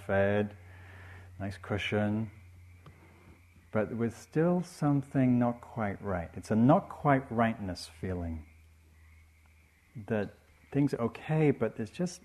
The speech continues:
mm, something missing, something lacking, something, you know, that existential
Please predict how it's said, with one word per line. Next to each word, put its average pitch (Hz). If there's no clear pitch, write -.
mm, 151
something 135
missing, 135
something 117
lacking, 127
something, 175
you 131
know, 123
that 117
existential 135